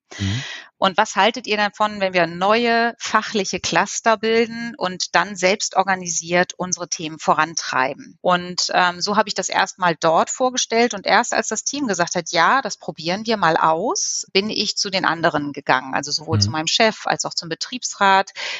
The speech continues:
Speaker 2: die natürlich, äh, schauen müssen, ist das im Sinne der Arbeitnehmenden? Und dann haben wir losgelegt quasi.
Speaker 1: Das heißt, es war erstmal positiv aufgenommen und wie, wie seid ihr dann konkret vorgegangen? Also
Speaker 2: Ja.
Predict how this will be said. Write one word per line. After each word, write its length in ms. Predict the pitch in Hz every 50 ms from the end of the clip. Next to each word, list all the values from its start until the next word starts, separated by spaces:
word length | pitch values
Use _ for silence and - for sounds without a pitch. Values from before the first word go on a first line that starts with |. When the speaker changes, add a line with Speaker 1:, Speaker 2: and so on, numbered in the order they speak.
| - - -
Speaker 2:
die 60 | 175
natürlich, 560 | 165 165 - - - 175 156 160 156 - -
äh, 220 | 160 156 156 156 151
schauen 280 | - - 165 160 156
müssen, 340 | 156 160 160 - - 156 151
ist 180 | 156 - - 156
das 120 | 156 -
im 120 | 156 156
Sinne 260 | 147 156 160 165 156 147
der 140 | 151 -
Arbeitnehmenden? 800 | - 156 151 151 - 165 170 196 208 214 208 196 196 190 196 196 196 _ _ - - - - - - - _ _
Und 520 | - 180 180 175 175 175 165 - - - -
dann 200 | - 190 156 139
haben 120 | 139 143 160
wir 80 | 185
losgelegt 560 | 226 294 339 - - - 143 135 139 139 -
quasi. 640 | - - - - - - - - - - - - -
Speaker 1:
Das 140 | 139 135 123
heißt, 160 | 143 139 139
es 60 | 135
war 100 | 139 135
erstmal 240 | 127 139 139 147 123
positiv 340 | 110 139 143 139 127 123 -
aufgenommen 400 | - 110 113 - 175 170 151 135
und 100 | 135 120
wie, 260 | 120 123 123 127 139 139
wie 100 | 127 123
seid 220 | 117 117 107 123
ihr 80 | 131 120
dann 140 | 113 113 113
konkret 400 | - 110 101 - - 95 90 -
vorgegangen? 580 | - - - 101 120 135 143 147 165 208 226
Also 260 | 170 123 117 117 120 - -
Speaker 2:
Ja. 180 | 165 151 151